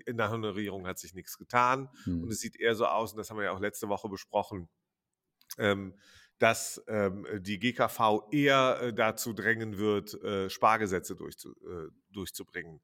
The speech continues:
Speaker 2: Mhm.
Speaker 1: Deswegen sind ja natürlich auch weitreichende Konzepte eher gefordert, um
Speaker 2: Mhm.
Speaker 1: sich in die Debatte zu bringen, ähm, und halt in eine, in, in eine neue Langfristigkeit zu kommen, was Planung und Planungssicherheit zu
Speaker 2: Ja,
Speaker 1: kommen,
Speaker 2: ja.
Speaker 1: sozusagen.
Speaker 2: Ja, ich glaube, das ist auch deswegen so wichtig, weil, äh, wie,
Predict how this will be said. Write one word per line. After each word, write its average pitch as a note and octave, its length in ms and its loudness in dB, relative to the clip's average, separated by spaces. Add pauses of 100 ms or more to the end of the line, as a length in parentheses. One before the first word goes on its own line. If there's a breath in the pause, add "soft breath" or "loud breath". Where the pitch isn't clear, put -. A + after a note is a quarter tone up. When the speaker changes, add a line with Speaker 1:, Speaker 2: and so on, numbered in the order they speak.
Speaker 2:
Mhm. D#2 300 -6
Speaker 1:
Deswegen B2 400 0
sind D3 300 0
ja D3 100 4
natürlich C3 640 -2
auch A#2+ 460 2
weitreichende A2+ 840 2
Konzepte G#2+ 500 -2
eher G#2+ 200 2
gefordert, G2+ 720 2
um C#3 120 0
Speaker 2:
Mhm. B2+ 40 2
Speaker 1:
sich B2 240 -4
in C3 60 -12
die G#2+ 160 -6
Debatte G#2+ 420 2
zu C3+ 160 -8
bringen, D3+ 480 -6 (560 loud breath)
ähm, A#2+ 300 2
und B2+ 360 -6
halt A#2+ 300 4
in B2+ 160 -4
eine, A#2 440 -2 (420)
in, B2+ 300 -6
in C#3 120 -4
eine C3 140 -2
neue B2+ 240 4
Langfristigkeit B2+ 760 0
zu - 120 -12
kommen, E2+ 200 -14
was E2+ 140 -10
Planung F2 380 -2
und G#2 100 -12
Planungssicherheit A#2+ 760 -2
zu - 100 -16
Speaker 2:
Ja, D#2+ 80 -2
Speaker 1:
kommen, F2+ 80 4
Speaker 2:
ja. G#2+ 120 4
Speaker 1:
sozusagen. - 340 -6
Speaker 2:
Ja, G2+ 80 6
ich A#2+ 160 2
glaube, A#2+ 200 8
das G#2+ 120 -4
ist A#2 120 -2
auch F#2 120 -2
deswegen A#2 320 0
so A2 100 0
wichtig, A2 300 -2
weil, G2 420 10
äh, G2+ 320 0
wie, G2 260 -4